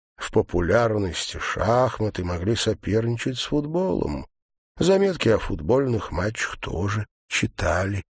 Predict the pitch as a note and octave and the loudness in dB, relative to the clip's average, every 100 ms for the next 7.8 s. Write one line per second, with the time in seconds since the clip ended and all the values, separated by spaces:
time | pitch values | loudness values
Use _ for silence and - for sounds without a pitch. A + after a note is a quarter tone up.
0 | _ - G#2+ E2+ D#2+ - - - - - | _ 0 0 0 -4 -6 -6 -6 -8 -14
1 | _ _ _ _ _ _ _ _ _ _ | _ _ _ _ _ _ _ _ _ _
2 | G#2+ A2 A#2 C3 A#2 A#2 A#2 - G#2+ F#2 | 2 4 6 4 2 2 2 0 0 2
3 | B2+ A#2+ - - - D2+ D2 - D#3 D#3 | 4 4 0 -10 -8 -6 -4 0 2 0
4 | - _ _ - E3 F3 D3+ D3+ D3+ D#3 | -4 _ _ 0 4 4 4 4 4 4
5 | - - D3 C#3 C#3 B2 B2 B2 C3+ C3+ | 0 0 4 6 6 4 2 2 2 4
6 | A#2 G#2 A#2 A2 - G#2 A2 - B2 - | 2 2 0 0 0 0 0 2 0 2
7 | G#2+ G2+ - D3+ D3+ C#3 C3 A#2 | 2 0 0 2 4 4 4 2